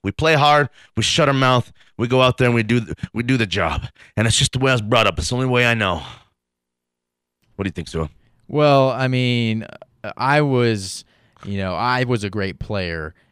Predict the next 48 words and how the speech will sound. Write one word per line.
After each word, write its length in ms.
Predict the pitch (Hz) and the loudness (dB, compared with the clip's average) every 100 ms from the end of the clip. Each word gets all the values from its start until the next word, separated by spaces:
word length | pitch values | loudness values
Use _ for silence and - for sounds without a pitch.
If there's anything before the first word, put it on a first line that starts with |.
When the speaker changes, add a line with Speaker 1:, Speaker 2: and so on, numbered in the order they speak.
| _ | _
Speaker 2:
and 340 | 101 104 101 104 | -6 -4 -4 -4
I 140 | 110 | -2
was 140 | 113 98 | -2 -6
a 100 | 87 | -8
big 360 | - 117 107 | -6 -4 -6
hitter. 500 | 92 120 113 110 110 | -6 -2 -2 -2 -4
I 160 | 95 104 | -6 -8
felt 260 | - 120 110 | -4 -4 -4
like 220 | 110 104 | -6 -6
I 60 | |
really 280 | 101 104 110 | -6 -4 -6
fit 300 | 101 - 120 | -6 -6 -6
in 60 | 110 | -6
your 140 | 98 | -8
system, 420 | - 143 147 117 | -6 -6 -4 -6
but 160 | 101 98 | -6 -6
you 80 | 107 | -4
never 240 | 117 107 | -4 -4
really 240 | 104 107 95 | -4 -4 -4
gave 320 | 101 104 98 | -6 -6 -6
me 260 | 98 92 - _ _ | -6 -8 -10 _ _
the 180 | 95 120 | -6 0
opportunity 840 | 131 135 135 - - 185 175 143 127 | 2 0 -2 -4 0 2 2 -2 -4
to 120 | 117 | -6
do 300 | 98 117 139 | -2 0 0
so. 540 | 131 120 107 104 101 - _ | 0 0 0 0 -2 -8 _
You 60 | 110 | -6
know, 80 | 107 | -2
no 120 | 131 | -2
matter 320 | 160 170 165 | -2 0 2
what 180 | 147 147 | 2 2
I 120 | 131 | 0
did, 420 | 120 131 123 117 - _ _ | -2 -2 0 -2 -8 _ _
it 120 | 107 | -8
wasn't 400 | 113 127 127 107 | -4 -2 -2 -2
good 160 | 120 | -2
enough. 420 | 117 113 107 - - _ _ | -2 -2 -4 -6 -20 _ _
It 220 | 117 120 | -6 -4
wasn't 340 | 127 135 127 110 | -2 -2 -2 -4
good 140 | 123 | -4
enough, 340 | 117 113 104 | -4 -6 -6
and, 320 | 113 107 104 104 | -6 -4 -4 -2
uh, 400 | 98 92 90 - | -2 -2 -6 -8
you 80 | - | -10
know, 240 | 104 95 - | -8 -8 -8
the 140 | 110 | -10
slightest 580 | - - 131 139 131 - | -8 -4 0 0 -2 -6
mistake 840 | 113 104 - 131 127 95 - - | -10 -10 -6 -2 -2 -2 -12 -20